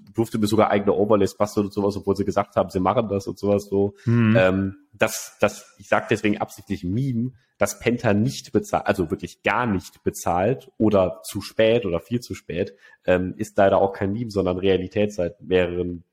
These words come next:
Speaker 1: Seasons, weil, äh, es darüber etliche Beschwerden und alles gab. Leute haben es halt lachend abgezwungen und gesagt, „Ja, komm, lass die machen, der Ruf ist eh bekannt.“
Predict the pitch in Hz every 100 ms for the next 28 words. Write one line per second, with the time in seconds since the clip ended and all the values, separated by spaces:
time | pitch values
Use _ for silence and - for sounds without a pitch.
0 | _ - - 101 104 98 - - 85 82
1 | 80 - - - _ - 87 - 104 -
2 | 92 101 107 147 139 131 117 - 123 143
3 | 113 101 104 101 - 107 107 104 104 98
4 | 101 101 98 98 113 104 - - 107 104
5 | 110 113 - 101 101 101 98 101 101 98
6 | - 101 104 _ - 107 - 104 107 107
7 | 113 104 92 92 104 - - 107 - 110
8 | 113